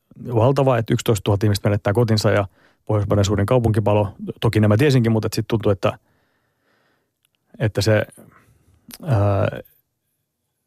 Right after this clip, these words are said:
mun niinku silloinen kunnianhimoni ei, ei riit-, ei ollut tarpeeksi, vaan että se piti, ri-, rimaa piti nostaa. Ja sitten mä yllätyksekseni havaitsin, että tää on, tää on ainoa kirja,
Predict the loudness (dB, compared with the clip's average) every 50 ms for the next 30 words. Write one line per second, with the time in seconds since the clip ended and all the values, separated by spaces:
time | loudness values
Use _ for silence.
0 | _ _ _ _ _ _ _ _ _ _ _ _ _ _ _ _ _ _ _ _
1 | _ _ _ _ _ _ _ _ _ _ _ _ _ _ _ _ _ _ _ _
2 | _ -2 0 2 2 2 0 0 0 2 2 2 2 2 2 0 -2 -4 -4 -2
3 | 0 2 4 4 4 2 2 0 0 0 0 0 2 2 2 2 2 2 2 4
4 | 4 2 2 2 0 2 2 2 2 0 0 0 0 0 0 0 -2 -2 -2 -4
5 | -4 -6 -10 _ _ _ _ -4 -2 -2 -2 -2 -2 -4 -2 -2 -2 -2 -4 -6
6 | -8 -18 _ _ _ -2 -2 0 2 2 2 2 2 2 0 0 2 2 2 2
7 | 0 0 -2 -4 -4 -4 -8 -12 _ _ _ _ _ _ _ -2 0 0 0 2
8 | 2 2 2 0 -4 _ _ _ _ _ _ _ _ _ 0 2 2 2 2 0
9 | 0 -2 0 2 2 4 4 4 4 2 2 0 0 -2 -2 0 0 2 2 2
10 | 2 0 -2 _ _ _ _ _ _ _ _ -4 0 2 4 4 4 4 4 2
11 | 2 2 0 0 2 0 0